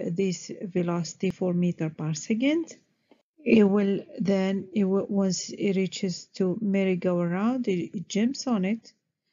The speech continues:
with tangential velocity, means this velocity will stay the same until he gets to on the top of this merry-go-round. Initially,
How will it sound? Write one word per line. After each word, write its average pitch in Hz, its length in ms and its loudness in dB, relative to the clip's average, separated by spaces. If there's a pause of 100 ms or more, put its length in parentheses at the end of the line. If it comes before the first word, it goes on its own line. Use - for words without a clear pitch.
(200)
with 180 400 0 (240)
tangential 208 1120 -2 (160)
velocity, 175 800 -4 (200)
means 180 440 -2
this 170 160 -2
velocity 180 880 -4 (580)
will 180 180 0
stay 175 340 -4
the 165 100 -6
same 233 680 -2 (640)
until 190 400 -4
he 196 360 -6
gets 196 500 -4 (140)
to 226 260 0 (640)
on 185 160 2
the 175 100 0
top 196 360 -2 (100)
of 220 320 0
this 220 360 -2
merry-go-round. 190 1000 0 (600)
Initially, 220 960 2